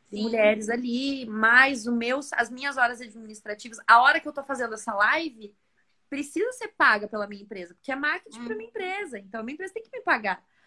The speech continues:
Speaker 1: né?
Speaker 2: Uhum.
Speaker 1: E, e ao-, tem que,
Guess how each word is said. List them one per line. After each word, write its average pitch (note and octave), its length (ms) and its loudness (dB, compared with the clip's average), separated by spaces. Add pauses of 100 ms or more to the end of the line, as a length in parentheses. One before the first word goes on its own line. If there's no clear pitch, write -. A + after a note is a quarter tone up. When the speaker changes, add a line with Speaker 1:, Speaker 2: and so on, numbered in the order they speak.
(360)
Speaker 1:
né? G#3+ 400 -2
Speaker 2:
Uhum. A3+ 140 -20 (100)
Speaker 1:
E, A#3+ 720 -8
e G#3+ 240 -6 (120)
ao-, B3 260 4 (140)
tem B3 160 -2
que, E4+ 200 -8